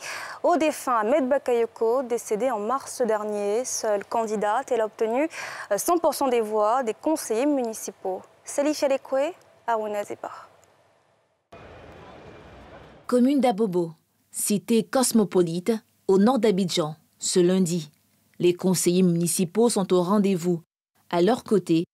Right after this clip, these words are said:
Speaker 2: les représentants de différentes entités de la commune, des invités de marque, parmi lesquels des ministres, des maires.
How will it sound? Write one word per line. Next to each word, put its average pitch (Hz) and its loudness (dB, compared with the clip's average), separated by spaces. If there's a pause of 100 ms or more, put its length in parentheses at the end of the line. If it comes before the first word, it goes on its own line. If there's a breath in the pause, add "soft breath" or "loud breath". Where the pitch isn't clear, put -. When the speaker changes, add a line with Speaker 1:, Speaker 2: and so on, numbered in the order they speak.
(280)
Speaker 2:
les 180 2
représentants 185 0
de 185 4
différentes 185 2
entités 175 0
de 175 2
la 156 0
commune, 185 2 (320 soft breath)
des 180 2
invités 180 2
de 180 4
marque, 151 -2
parmi 180 0
lesquels 180 2 (380)
des 180 2
ministres, 185 2 (400)
des 185 2
maires. 156 0